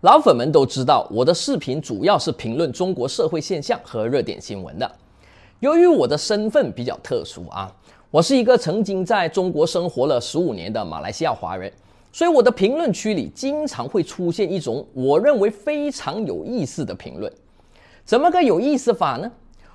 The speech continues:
我认为这种评论也许在世界范围内都是中国独有的。<laughs> 他们会说：“你说的是没错，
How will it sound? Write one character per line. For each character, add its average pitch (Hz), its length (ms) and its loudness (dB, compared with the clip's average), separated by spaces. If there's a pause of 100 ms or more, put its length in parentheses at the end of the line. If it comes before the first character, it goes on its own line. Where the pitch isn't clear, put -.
(140)
我 233 240 10
认 370 200 2
为 302 140 0
这 370 160 -2
种 151 200 0
评 110 280 -6
论 185 220 -2
也 190 260 0
许 147 180 -6
在 214 140 -2
世 202 400 -2
界 180 220 -2
范 - 400 -4
围 87 160 -8
内 180 260 -6 (240)
都 147 160 2
是 143 140 -4
中 185 420 -2
国 92 220 -4 (100)
独 98 180 -4
有 - 180 -4
的。 - 200 -12 (680)
<laughs> 120 200 -8 (880)
他 339 160 2
们 370 140 6
会 180 160 4
说 - 340 0 (400)
：“你 233 200 8
说 370 200 6
的 294 100 8
是 262 140 6
没 123 180 0
错， - 280 0